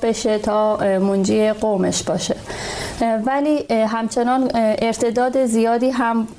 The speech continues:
اه، داشتن و، اه، زمانی که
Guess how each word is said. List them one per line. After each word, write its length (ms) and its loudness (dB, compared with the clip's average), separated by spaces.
اه، 180 2
داشتن 600 0
و، 200 2
اه، 300 2
زمانی 480 2
که 280 0